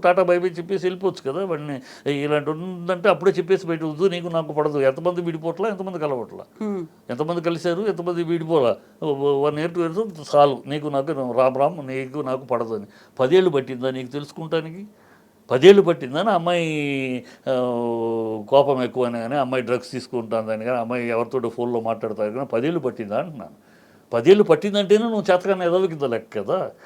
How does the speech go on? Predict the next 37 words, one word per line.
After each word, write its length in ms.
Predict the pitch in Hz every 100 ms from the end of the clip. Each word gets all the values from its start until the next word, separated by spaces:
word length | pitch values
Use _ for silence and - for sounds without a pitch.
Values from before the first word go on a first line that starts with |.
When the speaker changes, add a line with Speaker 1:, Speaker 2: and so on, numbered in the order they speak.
| - - 143
Speaker 1:
ఈ 60 |
చేతకాని 540 | 143 156 170 196 214 196
ఎదవ 260 | 190 202
జీవితాలు 420 | 175 190 202 214
ఇలాగే 220 | 196 208 165
ఉంటాయి. 300 | 113 - - _ _ _ 196
Speaker 2:
Hmm. 240 | 185 175 - _ _ 117
Speaker 1:
చేతకాని 340 | 131 175 190
ఎదవ 160 | 175 190
అయితే 220 | 190 226
ఇంతే. 380 | 208 214 165 - _ _ _ _ _ -
నువ్వు 220 | 107 107
చేతకైన 380 | 113 165 190 196
వాడు 240 | 190 180
అయితే, 260 | 139 120 165
చేతకైన 580 | 214 208 147 175 165 180
నీ 120 | 208
భార్య 540 | 127 131 165 175 233 302 -
పదకొండేళ్ళుగా 560 | 143 139 139 165 190 196
నువ్వు 140 | 160
పె-, 340 | 143 139 127 123
కాపురం 320 | 139 175 170
చేస్తున్నావు, 580 | 151 147 139 131 170 226 - -
నీ 120 | 143 131
భార్య 400 | 135 156 170 160
బ-, 160 | 139
తప్పు 380 | - - 139 165
చేస్తుందంటే 480 | 165 156 143 147 208 127
ఖండించగలిగిన 720 | 139 156 151 143 135 135 127
వాడివి, 280 | 127 139 175
కంట్రోల్ 440 | 123 127 143 131
చేసుకోగలిగిన 640 | 127 - 127 117 113 113
వాడివి, 280 | 110 110 160
లైన్లో 360 | 139 120 131 127
పెట్టుకోగలిగిన 640 | 113 110 127 120 113 107
వాడు 200 | 107 175
భర్త, 400 | 175 117 - -